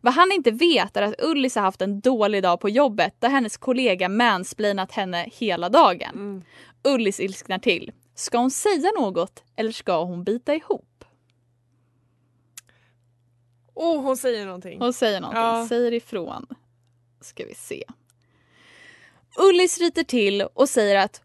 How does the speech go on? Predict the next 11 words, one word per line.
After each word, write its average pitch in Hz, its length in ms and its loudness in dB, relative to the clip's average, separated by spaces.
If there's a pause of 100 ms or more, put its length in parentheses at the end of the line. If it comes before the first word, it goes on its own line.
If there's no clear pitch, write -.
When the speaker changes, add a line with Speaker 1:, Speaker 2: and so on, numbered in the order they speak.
Speaker 1:
hon 320 280 4
kan 311 160 4
göra 240 220 4
degen 196 400 0
själv, 269 420 4
tack. - 420 -8
Speaker 2:
Mm. 214 400 -12 (160)
Speaker 1:
Oj, 214 380 -2
chilla, 277 560 4 (220)
säger 202 300 2
Oliver, 202 540 8